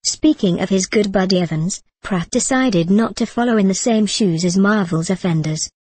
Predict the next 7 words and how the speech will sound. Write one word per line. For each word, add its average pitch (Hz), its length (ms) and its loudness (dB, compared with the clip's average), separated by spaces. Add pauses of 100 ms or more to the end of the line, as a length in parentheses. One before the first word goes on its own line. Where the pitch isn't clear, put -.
(160)
Other 220 240 2
franchise 196 720 0
movie 185 320 2
stars 185 440 0
must 214 360 0
have 240 160 0
watched 196 340 0